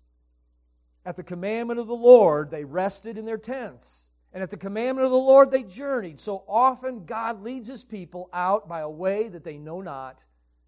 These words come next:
And the reluctant to follow the divine leading are overcome by the utter perplexity of their circumstances into which they sometimes are bought, brought.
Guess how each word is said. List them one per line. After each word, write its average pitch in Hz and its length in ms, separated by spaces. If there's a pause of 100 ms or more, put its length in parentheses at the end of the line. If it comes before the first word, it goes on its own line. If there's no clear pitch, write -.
(1200)
And 214 120
the 202 80
reluctant 240 680
to 254 100
follow 220 880
the 175 80
divine 202 400
leading 214 380
are 160 260
overcome 226 880
by 160 140
the 165 200
utter 214 220
perplexity 220 580
of 196 80
their 190 120
circumstances 160 840
into 147 180
which 165 400
they 170 280 (100)
sometimes 156 720
are 147 180
bought, 113 440 (160)
brought. 123 380